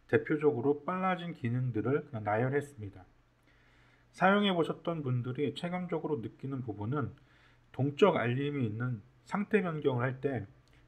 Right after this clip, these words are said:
대화 상자에 리스트업 되면서 대화 상자를 표시하는 부분, 그리고 사용된 위치 탭을 클릭하고 리스트업 하는 등에서 빨라졌습니다. 특히 저희 고객 중에서도 겪었던 부분에는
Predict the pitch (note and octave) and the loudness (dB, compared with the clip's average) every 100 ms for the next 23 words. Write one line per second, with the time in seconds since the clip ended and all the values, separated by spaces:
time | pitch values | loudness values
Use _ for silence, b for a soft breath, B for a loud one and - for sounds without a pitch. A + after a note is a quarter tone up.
0 | - A#2 B2 D3 D3+ D3 D3 C3 G#2+ A2+ | -2 4 6 6 4 0 0 0 -2 -6
1 | - A2+ - A2 G2+ G2+ C#3 A2 A2+ A2 | -4 -4 -2 -6 -4 -4 -2 0 2 2
2 | B2 C3 A#2 G#2+ G#2+ C#3+ - G#3 - F3 | 2 -2 -4 -2 -4 -6 -2 -2 0 -2
3 | D#3+ C#3+ G#2+ G2+ F#2+ - _ b b b | -2 -8 -12 -14 -14 -20 _ b b b
4 | b - G#2+ A2+ D#3+ D#3+ F3+ F#3+ F#3+ F#3+ | b -4 -2 2 2 2 -2 -2 -2 -2
5 | E3+ B2 A#2+ C#3 - B2+ C3+ - D#3+ D#3+ | 0 0 0 -6 -2 -2 -2 -6 -6 -4
6 | - A#2 G#2 A2+ G#2+ C3 - C3 - C3 | -6 -6 -6 -4 -4 -6 -4 -4 -4 -8
7 | B2 A2+ A2+ G2+ D#3 D3 E3+ F3+ D3 - | -8 -6 -8 -4 -6 -4 -2 2 2 0
8 | G#2+ G2 F#2+ - _ _ _ b b b | -10 -14 -16 -20 _ _ _ b b b
9 | b b b b - A#3+ - F3+ E3 - | b b b b 4 4 4 2 2 4
10 | C3 C#3 A#2 C3+ D3 D3 C3 B2+ A2+ A#2+ | 2 2 0 0 -2 -4 -4 -2 -2 -2
11 | - - - - B2+ - G2+ A2+ A2+ A#2 | -6 -2 -2 -2 -4 -6 -10 -8 -8 -10
12 | G#2+ A#2+ C#3+ | -6 -2 -4